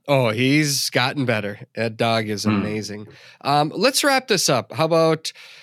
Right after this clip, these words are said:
Speaker 1: if you guys, I'll, I'll ask each of you this question. It'll be our final one. If, if there were, if you had five days off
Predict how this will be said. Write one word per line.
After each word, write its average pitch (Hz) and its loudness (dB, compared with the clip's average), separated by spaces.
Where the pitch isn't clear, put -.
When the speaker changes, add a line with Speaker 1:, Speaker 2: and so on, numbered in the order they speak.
Speaker 1:
if 165 -6
you 208 -2
guys, 240 0
I'll, 165 -2
I'll 156 0
ask 151 0
each 131 -2
of 117 -6
you 123 -2
this 113 -4
question. 107 -4
It'll 110 -4
be 113 -2
our 107 -2
final 110 -2
one. 104 -4
If, 131 -6
if 147 -4
there 156 2
were, 139 -2
if - -10
you 160 0
had 147 0
five 202 0
days 165 2
off 123 -4